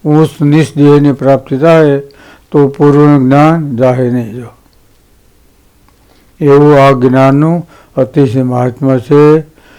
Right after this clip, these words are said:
શિવ બ્રહ્માદિકની સભાને છે આ વાર્તા નિરંતર થાય છે.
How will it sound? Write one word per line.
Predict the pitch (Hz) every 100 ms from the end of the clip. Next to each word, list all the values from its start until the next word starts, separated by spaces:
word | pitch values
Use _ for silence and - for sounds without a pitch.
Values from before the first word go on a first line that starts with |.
| _ _ -
શિવ | 147 147 143
બ્રહ્માદિકની | 131 131 135 139 127 135 131
સભાને | 123 127 123 135 131 135 131
છે | 123 143 151 151 151 - - _
આ | 139 135
વાર્તા | 131 127 127 - 127
નિરંતર | 127 127 127 135 131 135 143
થાય | 139 - 127 113
છે. | 113 -